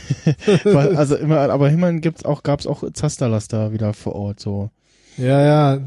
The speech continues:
Speaker 2: das war dann, äh, das war, glaub ich, auf die Stände, die da im Food Court, wobei Food Court fand ich jetzt auch ein bisschen übertrieben.
Speaker 1: Ja.
Speaker 2: Da waren irgendwie fünf Stände.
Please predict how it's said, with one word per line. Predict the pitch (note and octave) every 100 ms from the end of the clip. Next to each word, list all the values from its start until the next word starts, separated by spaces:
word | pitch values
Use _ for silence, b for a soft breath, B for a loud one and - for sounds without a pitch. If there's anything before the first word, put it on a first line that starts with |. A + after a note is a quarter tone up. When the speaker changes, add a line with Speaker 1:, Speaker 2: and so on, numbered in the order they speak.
| B2+
Speaker 2:
das | C#3 C3+ - -
war | C#3+ C#3+
dann, | C#3+ C#3+ C#3+ C#3 C#3
äh, | C3 C3+ C3+ C3+ D3 D3
das | C#3+ - -
war, | D3+ D#3+ E3 - D3+
glaub | D3 D3
ich, | D3 D#3
auf | C#3
die | - E3+
Stände, | - E3 D#3+ E3 D3
die | D3
da | D3 C#3+ C#3+ -
im | C#3+ C3+ C3
Food | - - E3+ -
Court, | - B2+ C#3+ -
wobei | A#2+ A#2 A#2
Food | - C3
Court | - B2 A#2+
fand | B2
ich | B2
jetzt | A#2+
auch | C3+
ein | C3
bisschen | B2 B2+
übertrieben. | A#2+ - - C#3+ C3
Speaker 1:
Ja. | C3 A#2+ A#2+ B2 A#2+ G2+ b b b b b _
Speaker 2:
Da | B2 A#2+
waren | B2+
irgendwie | C3 C3 B2+ B2+ B2
fünf | - C3 -
Stände. | - C#3+ D3 C3+ D#3